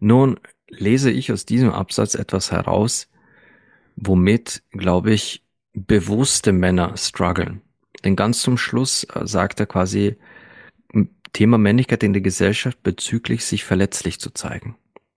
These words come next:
Ein Thema, mit dem auch ich mir sehr lange rumgeschlagen habe in meiner Jugend, speziell als Teenager und junger Erwachsener, war, zu einfühlsam zu sein,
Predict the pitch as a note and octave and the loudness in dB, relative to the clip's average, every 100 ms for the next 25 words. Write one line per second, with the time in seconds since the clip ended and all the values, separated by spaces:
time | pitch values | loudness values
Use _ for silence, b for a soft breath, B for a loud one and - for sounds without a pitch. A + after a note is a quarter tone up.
0 | _ _ _ _ _ _ _ _ - B | _ _ _ _ _ _ _ _ -20 B
1 | B B B B B B B B _ _ | B B B B B B B B _ _
2 | _ _ _ - G#2+ G#2+ A#2 D3+ E3+ C#3 | _ _ _ -2 0 4 4 6 6 4
3 | A#2+ G2+ - A#2+ - G#2+ F#2+ - F#2 A2+ | 4 2 0 -2 0 0 0 0 2 2
4 | G2 F#2+ F#2+ G#2 B2+ G2+ - - F2 F2+ | 2 2 0 0 -2 -2 -4 -4 -2 -4
5 | F#2 F2 F2+ G2 F#2+ F2+ F2+ F2 F2 E2+ | 0 0 0 -2 0 0 0 0 0 -2
6 | E2+ F2+ A#2+ B2 - - - G2 G2+ - | -2 -2 -2 -4 -6 -8 -2 -2 -2 -4
7 | - A#2 G2 F2 F#2 - F#2+ F2+ F#2+ G2 | 0 2 2 2 -4 0 0 2 0 -4
8 | - A2 A2+ C3 C#3+ _ _ - b b | -4 0 2 2 -2 _ _ -20 b b
9 | b - E2+ F2 A2+ - - F#2+ G2+ - | b -4 0 2 0 -2 -2 -2 -2 -2
10 | G2+ F2 F2 - - - A#1 - | -2 0 -4 -6 -10 -10 -12 -18